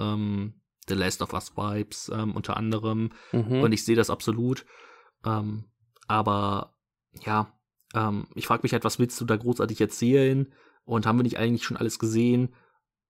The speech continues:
Speaker 1: Ich find's auch ein bisschen befremdlich, wie die Affen jetzt einfach normales Englisch sprechen. So, vielleicht
Speaker 2: Ja.
Speaker 1: macht das durch die Evolution irgendwie Sinn, aber, ah,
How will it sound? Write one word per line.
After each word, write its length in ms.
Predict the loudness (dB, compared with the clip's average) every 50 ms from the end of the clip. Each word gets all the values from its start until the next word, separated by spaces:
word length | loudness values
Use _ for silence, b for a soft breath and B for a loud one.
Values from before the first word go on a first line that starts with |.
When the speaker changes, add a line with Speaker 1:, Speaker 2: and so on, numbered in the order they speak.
| _ _ _
Speaker 1:
Ich 100 | -4 -2
find's 140 | 2 2 2
auch 60 | 2
ein 80 | 2 2
bisschen 580 | 0 2 2 2 4 4 2 2 0 -4 _ _ _ _
befremdlich, 840 | -12 -12 -6 -2 0 0 0 0 2 4 4 4 4 2 -4 -14 _ _ _ _ _ _ -10
wie 100 | -6 -4
die 140 | -2 0
Affen 240 | 0 -2 -2 0 0 0
jetzt 160 | 0 0 -2
einfach 460 | -4 -2 0 0 0 0 -4 -12 _ _ _ _ _ _ _
normales 440 | -2 0 0 2 2 4 4 2 2 -2
Englisch 260 | -4 -4 -4 -4 -6
sprechen. 440 | -6 -6 -6 -4 -4 -4 -4 -4 b b b b b
So, 160 | -6 -6 -6 -6 _ _
vielleicht 260 | -2 0 2 4 4 6
Speaker 2:
Ja. 60 | 6
Speaker 1:
macht 140 | 6 4 4
das 280 | 2 0 0 -4 -12 _
durch 140 | -4 -2 -2
die 120 | 0 -2
Evolution 880 | -2 0 0 -2 -2 0 2 2 4 4 4 2 0 0 -2 -4 -10 _ _ _ -2
irgendwie 320 | 0 2 2 2 2 2
Sinn, 360 | 4 4 4 4 4 2 2
aber, 400 | 0 0 0 0 -2 -4 -4 -6 b b b b b b b b b b b b b
ah, 380 | -2 0 0 2 2 0 -2